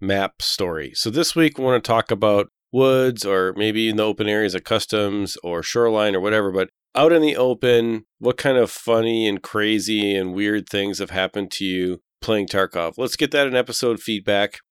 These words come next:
Let's get the conversation started and have a good time talking about that. You can also leave that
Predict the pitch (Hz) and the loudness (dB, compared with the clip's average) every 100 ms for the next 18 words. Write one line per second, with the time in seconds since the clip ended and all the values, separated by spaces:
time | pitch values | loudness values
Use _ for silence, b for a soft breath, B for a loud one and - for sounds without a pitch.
0 | _ 127 117 - 127 - - 110 113 110 | _ -4 -2 0 -2 -2 -4 -2 0 0
1 | 107 - 107 107 113 101 110 101 98 101 | 0 0 0 0 -2 -4 0 0 2 0
2 | 92 - 95 92 92 110 101 101 - 101 | -4 -4 -2 -2 -2 -2 -2 -4 -2 0
3 | 95 - 98 95 98 92 90 90 87 - | 0 0 -4 -4 -4 -2 -2 -2 -4 -6
4 | - - 120 117 - 104 110 110 - 101 | -8 -2 2 2 2 0 0 0 2 2
5 | 98 | 2